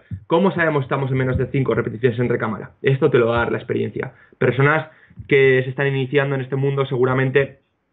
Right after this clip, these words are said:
no tengamos que utilizar estos sistemas de cuantificación. O sea, como van a mejorar con casi cualquier cosa, no nos vamos a complicar la vida y lo que vamos a hacer es intentar que cojan la técnica de los ejercicios, que cada vez intenten aplicar más intensidad a sus entrenamientos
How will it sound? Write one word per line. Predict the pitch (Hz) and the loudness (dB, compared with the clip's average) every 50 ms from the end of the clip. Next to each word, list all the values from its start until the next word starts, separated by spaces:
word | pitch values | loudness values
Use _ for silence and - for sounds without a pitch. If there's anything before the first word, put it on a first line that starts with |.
| _ _ _ _ _ _ _ _ - | _ _ _ _ _ _ _ _ -2
no | - 240 - | -2 0 2
tengamos | 156 139 135 135 131 135 131 131 | 2 2 2 2 0 0 -2 -2
que | - 139 127 123 - - _ _ - | -2 -2 -2 -2 -4 -12 _ _ -4
utilizar | - 143 131 135 127 127 135 131 | -4 -2 0 0 0 0 0 -2
estos | 127 127 - 117 | -2 -2 -4 -8
sistemas | 113 - 139 127 127 139 | -6 -4 -2 -2 -2 -2
de | 135 113 | -2 -2
cuantificación. | 127 123 123 120 - 123 120 123 - 123 131 135 131 135 127 | -2 -4 -4 -4 -4 -4 -2 -2 -2 0 0 2 0 0 0
O | 135 | -4
sea, | 135 120 - - - - - _ - - | -6 -6 -6 -8 -12 -18 -20 _ -12 -2
como | - 143 143 165 | 2 4 4 6
van | 185 208 | 4 4
a | 196 | 4
mejorar | 185 139 156 143 139 127 | 2 2 2 0 0 0
con | 135 127 | -2 -2
casi | 131 131 139 | -4 -4 -2
cualquier | 131 127 117 120 135 123 | -2 -2 0 0 0 0
cosa, | - 135 139 156 156 143 | 0 0 0 0 -2 0
no | 131 131 139 | 0 0 0
nos | 135 123 | 0 0
vamos | 127 117 113 113 | -2 -6 -6 -8
a | 123 | -8
complicar | - 117 110 113 117 101 - 113 - | -8 -8 -8 -6 -6 -6 -6 -6 -4
la | - 113 | -2 0
vida | 117 127 135 143 160 - - - _ _ - | 2 4 4 4 2 0 -4 -12 _ _ -6
y | - 127 | -2 0
lo | 120 120 120 | 0 2 0
que | 123 | 0
vamos | 117 120 127 131 127 | -2 -2 -2 -2 -2
a | 127 | 0
hacer | 127 131 131 | 0 0 0
es | 127 - | 0 0
intentar | 135 120 123 127 120 117 120 127 127 127 | -2 -2 0 0 -2 0 0 -2 -2 -2
que | - 110 | -4 -6
cojan | 117 120 - - 117 | -6 -6 -4 -4 -4
la | 117 110 | -4 -2
técnica | - - - 123 - 143 | -2 -2 -2 0 0 0
de | 139 156 | 0 0
los | 147 | 0
ejercicios, | 151 165 147 143 156 143 143 151 147 143 - - _ _ _ _ - | -2 -4 -4 -4 -2 0 2 2 0 0 -2 -8 _ _ _ _ 0
que | 123 117 117 - | 4 4 6 6
cada | - 113 113 120 | 4 4 2 4
vez | 127 127 127 - - _ _ _ | 4 4 2 0 -6 _ _ _
intenten | - 139 131 127 131 123 123 123 123 | -2 -2 2 2 2 2 2 2 0
aplicar | 120 117 123 120 - 123 120 123 | 0 -2 -4 -4 -2 0 0 0
más | 123 117 120 | 0 -2 0
intensidad | 127 123 123 123 120 - 131 120 120 | 0 0 0 0 0 0 0 -2 -2
a | 123 | -2
sus | - 135 | 0 2
entrenamientos | 127 127 131 143 143 151 156 151 143 156 147 | 2 2 2 2 2 0 0 0 -2 -4 -6